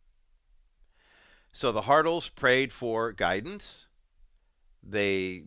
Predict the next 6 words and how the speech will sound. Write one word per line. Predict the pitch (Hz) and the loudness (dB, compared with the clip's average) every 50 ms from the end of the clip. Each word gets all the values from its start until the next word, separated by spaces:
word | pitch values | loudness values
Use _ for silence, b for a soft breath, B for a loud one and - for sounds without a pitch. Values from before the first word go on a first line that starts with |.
| - | -12
researched | - 104 123 139 - - 131 123 120 - - | -6 -6 -4 -4 -4 -4 -4 -4 -4 -2 0
hypoplastic | 127 123 123 120 117 - 123 117 117 - - 110 - | 0 0 0 0 -6 -2 0 0 0 0 -2 -8 -6
left | - 101 92 - | -4 -6 -4 0
heart | - 147 175 165 - | 2 0 0 0 -2
syndro-, | - 151 143 135 - - 139 127 - | -6 -6 -6 -6 -6 -8 -8 -8 -8
syndrome. | - - - 143 135 117 131 127 123 120 | -8 -6 -6 -6 -4 -4 -4 -4 -4 -6